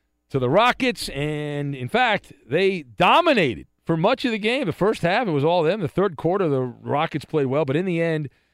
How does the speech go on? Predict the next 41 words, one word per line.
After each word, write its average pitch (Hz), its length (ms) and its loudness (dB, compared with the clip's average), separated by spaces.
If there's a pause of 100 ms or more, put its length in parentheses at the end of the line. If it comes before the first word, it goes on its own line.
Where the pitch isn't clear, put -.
(240)
the 107 100 -6
Utah 151 340 -2
Jazz 139 360 -2
reestablished 180 840 0
themselves 143 580 -2
late, 208 320 -2 (580)
and 110 220 -6
they 151 100 0
get 151 220 -6
the 143 100 0
one 170 460 0
sixteen 220 720 -4
to 165 80 2
one 180 240 0
oh 185 160 2
eight 180 200 0
win. 160 220 -2
Now, 143 140 0
I 180 80 0
told 294 280 0
you 254 60 0
to 185 80 2
bet 190 220 0
on 202 100 -2
the 175 60 -4
Jazz 170 400 0
yesterday. 165 400 -2
If 104 100 -8
you 139 80 -4
listened 165 300 -6
to 147 80 -6
the 139 80 -4
show, 151 240 -4
we 123 80 -2
said, 131 160 -8
"I 131 80 -4
like 156 240 -4
the 175 60 -20
Jazz." 170 500 -2 (680)
Plus 185 320 2
eleven. 208 560 0